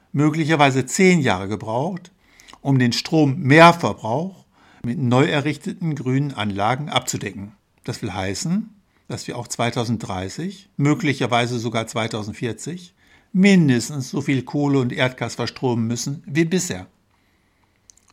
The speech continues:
Schon zweitausendeinundzwanzig haben die deutschen Treibhausgasemissionen zugenommen. Nach der Stilllegung von drei Kernkraftwerken geht es in diesem Jahr weiter.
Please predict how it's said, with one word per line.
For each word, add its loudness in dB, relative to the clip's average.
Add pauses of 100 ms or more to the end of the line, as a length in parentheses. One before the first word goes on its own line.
Schon 2 (100)
zweitausendeinundzwanzig -2
haben 0
die -2
deutschen 0
Treibhausgasemissionen -2
zugenommen. -6 (680)
Nach -10
der -12
Stilllegung 0
von -4
drei -4
Kernkraftwerken -6 (180)
geht 2
es 0
in -4
diesem -2
Jahr 2
weiter. 4